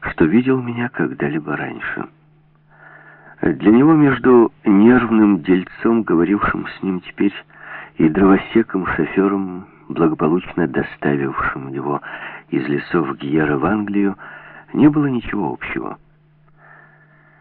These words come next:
«Я посетил вас, чтобы обсудить с вами серьёзное дело», — сказал я. «И я надеюсь, что вы не истолкуете неправильно моего посещения.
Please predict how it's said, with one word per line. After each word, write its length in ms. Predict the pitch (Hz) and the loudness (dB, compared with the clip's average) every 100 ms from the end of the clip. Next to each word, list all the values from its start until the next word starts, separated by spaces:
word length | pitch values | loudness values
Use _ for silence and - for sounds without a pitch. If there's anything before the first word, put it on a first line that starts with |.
| _ _ _ _ _ - | _ _ _ _ _ -10
«Я 120 | 135 | -6
посетил 420 | 120 - - 104 | -6 -6 -2 0
вас, 140 | 95 87 - | 0 -2 -4
чтобы 260 | - 82 80 | -2 0 -2
обсудить 400 | - 76 73 - | -4 -6 -4 -6
с 100 | - | -4
вами 240 | 71 71 - | -4 -4 -4
серьёзное 440 | 78 78 82 92 | -2 -2 -2 -4
дело», — 240 | 85 67 - | -4 -6 -6
сказал 340 | - - 64 62 | -10 -8 -8 -8
я. 260 | 62 60 - _ _ _ _ _ _ _ _ _ _ | -10 -12 -16 _ _ _ _ _ _ _ _ _ _
«И 80 | 95 | 0
я 100 | 90 | 2
надеюсь, 360 | 95 92 95 87 - - 92 | 4 4 2 2 -8 -8 -8
что 200 | - 82 | -2 -2
вы 140 | 87 | 0
не 180 | 87 87 | -2 -2
истолкуете 520 | 90 92 85 101 101 101 | -2 -2 -2 -2 -2 -2
неправильно 640 | 101 110 107 69 - - | -4 -4 -4 -4 -6 -8
моего 340 | - - 60 | -8 -8 -8
посещения. 880 | - - 57 57 - - 57 - | -10 -12 -10 -10 -10 -10 -10 -12